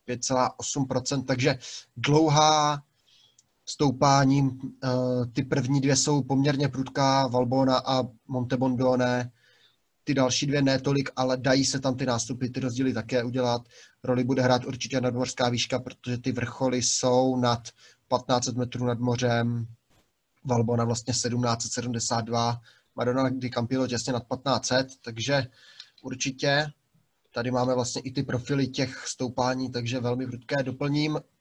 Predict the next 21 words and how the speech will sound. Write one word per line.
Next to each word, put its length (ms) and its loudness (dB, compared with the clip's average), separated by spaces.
v 100 -6
Madoně 300 4
di 100 2
Campiglio 420 2
se 420 2
končilo 680 2
dvakrát 480 2
na 100 2
Giro 200 2
v 40 0
historii 560 0
a 360 6
stejně 560 0
jako 260 0
na 100 4
Piancavallu 800 2
se 180 -4
tu 140 -6
radovali 340 2
stejní 260 0
jezdci. 440 -4